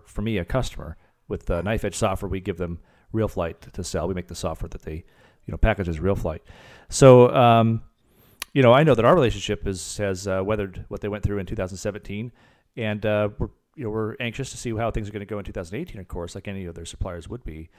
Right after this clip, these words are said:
But, um, provided they're able to make payments going forward, then I don't, I don't see why the, you know, there'd be a big change. Now, they, they might have a lot of the debt. It's possible. See, we're speculating, and, and I don't know if that's totally fair for me, but, but, uh, since the question was asked,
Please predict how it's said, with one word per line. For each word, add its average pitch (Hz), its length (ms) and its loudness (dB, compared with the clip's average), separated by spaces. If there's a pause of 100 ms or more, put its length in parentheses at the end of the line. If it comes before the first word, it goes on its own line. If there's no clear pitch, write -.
(400)
But, 117 300 -2
um, 110 240 0
provided 117 320 -2
they're 113 80 -4
able 104 140 -4
to 92 40 -10
make 92 140 -12
payments 117 360 -6
going 87 200 -12
forward, 113 360 -10
then 90 80 -12
I 92 60 -8
don't, 92 240 -12
I 107 80 -10
don't 98 160 -10
see 95 120 -14
why 90 160 -10
the, 87 300 -12 (260)
you 95 80 -14
know, 80 60 -14
there'd 85 120 -14
be 90 80 -10
a 82 60 -12
big 87 160 -14
change. 95 440 -12 (240)
Now, 139 120 2
they, 143 240 2
they 196 80 0
might 262 160 -2
have 285 100 0
a 190 40 0
lot 170 120 2
of 123 60 -2
the 113 80 -6
debt. 117 400 -2 (200)
It's 151 120 -6
possible. 135 680 -4
See, - 140 -10
we're 131 80 -6
speculating, 107 480 -6
and, 120 140 -14
and 151 100 -6
I - 20 -2
don't 156 80 -4
know 127 40 -8
if - 60 -12
that's 104 180 -8
totally 87 180 -8
fair 95 240 -8
for 95 120 -12
me, 95 100 -12
but, 156 160 -8 (140)
but, - 220 -10
uh, 117 120 -14
since 160 180 -12
the 117 60 -16
question 113 240 -4
was 92 80 -8
asked, 101 260 -4